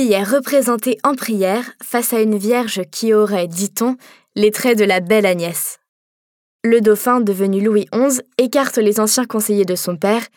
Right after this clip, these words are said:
mais Étienne fait le nécessaire pour reconquérir en quatorze cent soixante-deux sa charge de trésorier de France.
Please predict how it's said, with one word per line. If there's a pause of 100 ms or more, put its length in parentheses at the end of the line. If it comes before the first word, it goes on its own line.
(220)
mais
Étienne
fait
le
nécessaire
pour
reconquérir
en
quatorze
cent
soixante-deux
sa
charge
de
trésorier
de
France.